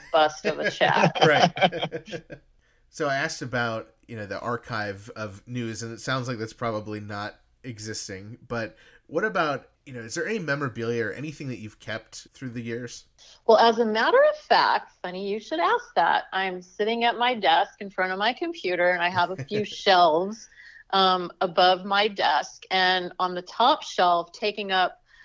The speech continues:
Speaker 1: well, about a quarter of my wall space, is
Speaker 2: <laughs>
Speaker 1: a giant poster,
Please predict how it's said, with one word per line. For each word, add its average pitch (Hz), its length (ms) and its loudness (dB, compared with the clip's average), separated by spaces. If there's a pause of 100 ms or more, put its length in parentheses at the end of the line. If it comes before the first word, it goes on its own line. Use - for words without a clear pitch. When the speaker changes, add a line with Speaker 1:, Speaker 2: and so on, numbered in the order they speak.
(400)
Speaker 1:
well, 247 440 6
about 196 280 0
a 180 80 -6
quarter 277 880 -4 (240)
of 214 400 -2
my 190 220 -2
wall 196 340 2
space, 160 640 -8 (220)
is 180 480 -2 (100)
Speaker 2:
<laughs> - 100 -10
Speaker 1:
a 185 80 -2 (100)
giant 226 920 2 (920)
poster, 185 960 4